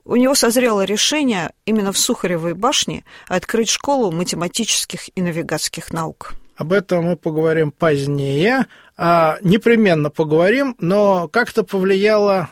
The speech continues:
Speaker 2: а, на архитектуру башни?
Speaker 1: Именно это и повлияло.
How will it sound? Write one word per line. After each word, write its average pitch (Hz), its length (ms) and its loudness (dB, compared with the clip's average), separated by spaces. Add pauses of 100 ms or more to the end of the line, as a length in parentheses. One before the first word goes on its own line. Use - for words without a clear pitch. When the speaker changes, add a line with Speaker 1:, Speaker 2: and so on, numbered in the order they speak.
(100)
Speaker 2:
а, 160 260 2
на 165 260 -2
архитектуру 175 760 0
башни? 139 480 -2 (400)
Speaker 1:
Именно 220 340 4
это 247 220 -2
и - 20 -6
повлияло. 262 680 -4